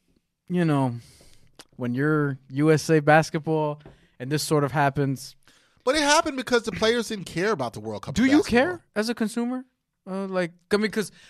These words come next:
Speaker 1: I know you're American, but you're not, like, you know, you're not a nationalist.
Speaker 2: I mean,
Speaker 1: You're not patriotic
Speaker 2: I mean,
Speaker 1: like that.
Speaker 2: I root for U S A basketball 'cause a lot of players I like, and, and so I,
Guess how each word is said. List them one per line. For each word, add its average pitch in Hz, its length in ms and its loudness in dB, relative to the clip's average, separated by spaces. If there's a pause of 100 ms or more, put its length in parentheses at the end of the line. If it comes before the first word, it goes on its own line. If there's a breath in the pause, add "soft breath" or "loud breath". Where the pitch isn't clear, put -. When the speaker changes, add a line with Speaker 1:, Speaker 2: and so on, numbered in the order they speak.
(140 soft breath)
Speaker 1:
I 196 80 6
know 226 140 4
you're 196 240 2
American, 196 520 0
but 165 100 -2
you're 180 120 -2
not, 165 240 0
like, 127 300 -2
you 139 80 -6
know, 123 120 -4
you're 123 120 -2
not 151 180 -2 (160)
a 107 60 -14
nationalist. 120 640 -4
Speaker 2:
I 285 60 4
mean, 320 240 -2
Speaker 1:
You're 214 80 -2
not 175 120 2
patriotic 127 720 -4
Speaker 2:
I 233 120 -2
mean, 277 140 -12
Speaker 1:
like 208 200 -6
that. 123 480 -4
Speaker 2:
I 208 140 4
root 196 420 -6 (200)
for 175 600 -8
U 160 160 -6
S 170 100 -8
A 160 80 -6
basketball 147 380 -4
'cause 127 180 -12
a 117 80 -10
lot 123 240 -2
of 107 60 -10
players 123 400 -8
I 107 80 -10
like, 110 400 -8
and, 107 260 -18
and 110 160 -12
so - 160 -10
I, 107 140 -6